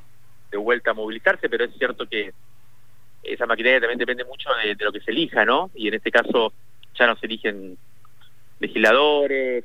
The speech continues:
en el caso de la provincia de Buenos Aires ya no se eligen intendentes, ni concejales, ni senadores, ni, eh, legisladores provinciales, entonces hay que ver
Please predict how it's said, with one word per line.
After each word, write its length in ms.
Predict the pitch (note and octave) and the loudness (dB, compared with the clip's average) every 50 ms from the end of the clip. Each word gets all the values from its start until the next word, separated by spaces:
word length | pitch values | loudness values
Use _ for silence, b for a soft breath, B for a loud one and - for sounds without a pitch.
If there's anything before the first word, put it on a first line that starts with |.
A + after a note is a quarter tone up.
| - - | -6 -8
en 220 | G2+ F#2+ F#2+ G2 | -10 -8 -10 -12
el 80 | G2 F#2 | -8 -6
caso 180 | - G2+ - - | -6 -4 0 0
de 40 | |
la 60 | G#2+ G2 | 0 0
provincia 180 | G#2+ G#2+ G2 | 0 -2 -4
de 60 | - | -2
Buenos 160 | G#2 G2+ F2+ A#2 | -2 0 2 2
Aires 160 | A2+ G#2+ - | 2 4 4
ya 80 | A#2 A2+ | 4 4
no 100 | A2 G2 | 4 2
se 80 | G2+ | 0
eligen 280 | G#2 G#2 G#2 - G2+ G2+ | -2 -4 -4 -6 -10 -12
intendentes, 960 | G2+ - G2+ F#2+ G2 - B2+ C#3 C3+ B2+ B2 - - B2 A2+ A#2 A2+ G#2+ - - | -8 -6 -8 -4 0 2 4 4 4 2 0 0 2 2 4 6 4 4 2 0
ni 100 | - G2+ | -8 -14
concejales, 580 | - - - - - - A#2+ B2 B2+ A#2 G#2 G2+ | -14 -14 -14 -6 2 6 6 8 8 6 4 0
ni 80 | G2+ | -6
senadores, 440 | - G#2 F#2+ G2 G2+ A2+ A#2+ A#2 A2 | -10 -8 -6 -4 -2 -2 -2 -2 -4
ni, 800 | F#2+ F#2+ G2 G2 F#2 F2+ - - - - - - - - - - | -8 -12 -14 -14 -14 -14 -14 -14 -14 -14 -14 -14 -14 -14 -14 -14
eh, 60 | - - - - | -14 -14 -14 -14
legisladores 420 | - - - - G2 G2+ A2 A2 - | -14 -12 -4 2 4 4 6 6 4
provinciales, 480 | - G#2+ G#2+ G#2 - D3 C#3 C#3+ C3 | 4 2 0 2 4 4 6 6 4
entonces 200 | A2+ A2+ A2 - | 0 -4 -2 2
hay 100 | C3 B2 | 2 2
que 120 | - - A#2+ | 2 4 4
ver 200 | B2 C3 C#3 | 4 4 4